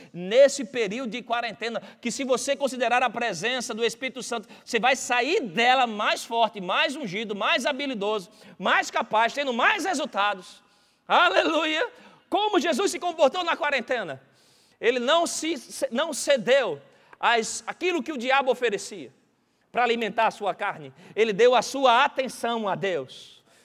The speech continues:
O diabo disse, "Olha, se você me adorar, eu vou dar a você, aleluia, soluções.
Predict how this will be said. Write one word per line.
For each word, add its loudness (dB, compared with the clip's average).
O -10
diabo 4
disse, -2
"Olha, 4
se -4
você 4
me -2
adorar, 2
eu 2
vou 4
dar 4
a 2
você, 4
aleluia, 2
soluções. -4